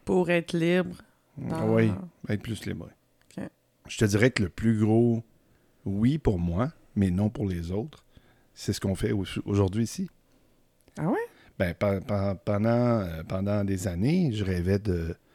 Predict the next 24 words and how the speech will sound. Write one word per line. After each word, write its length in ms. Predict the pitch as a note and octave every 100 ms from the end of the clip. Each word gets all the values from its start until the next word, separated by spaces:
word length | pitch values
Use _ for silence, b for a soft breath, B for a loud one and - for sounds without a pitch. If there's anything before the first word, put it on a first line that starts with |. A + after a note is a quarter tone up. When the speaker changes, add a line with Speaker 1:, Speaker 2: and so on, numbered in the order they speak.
| b b b b b b
Speaker 2:
d'avoir 380 | F#2+ F2 G2+ G2+
ce 220 | - D#2+
système 640 | - - - A2 G#2+ G2+
de 120 | F2
son, 680 | E2 - A2 A#2 B2 B2 A#2+
s'enregistrer 680 | - G2+ F#2 F2+ F2 - A#2
avec 200 | G#2+ F#2
deux 240 | A2 G#2+ G2+
micros, 760 | G2+ - A2 A#2+ B2 B2 B2
avoir 180 | G2+ G2+
des 220 | G2+ F#2+
invités. 800 | G2 F2+ - B2+ C3 B2+ B2 A#2+ G#2+
Euh, 160 | E2+ E2+ b b b b b b -
euh, 480 | D#2+ D#2 C#2+ C#2 A#1+ A1+ -
j'avais 380 | - G2 F2
des 160 | F#2 F2+
choses 280 | - G#2 G2+
à 120 | E2+
dire, 420 | E2+ A#2+ B2+ A#2
t'avais 320 | - C3 A2
des 160 | G#2+ F#2+
choses 300 | - A2 G2
à 80 | F2+
dire. 420 | F#2 A#2 D3+ A#2+